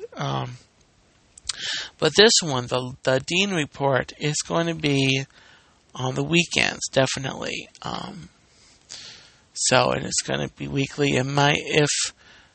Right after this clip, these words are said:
um, I decide to,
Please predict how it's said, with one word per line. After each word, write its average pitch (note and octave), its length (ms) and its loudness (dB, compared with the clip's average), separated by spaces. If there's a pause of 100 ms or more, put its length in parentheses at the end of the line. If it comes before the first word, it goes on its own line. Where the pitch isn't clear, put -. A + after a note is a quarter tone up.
(560)
um, C#3+ 680 0 (200)
I C#3 160 6
decide D#3+ 520 4 (120)
to, C#3 320 0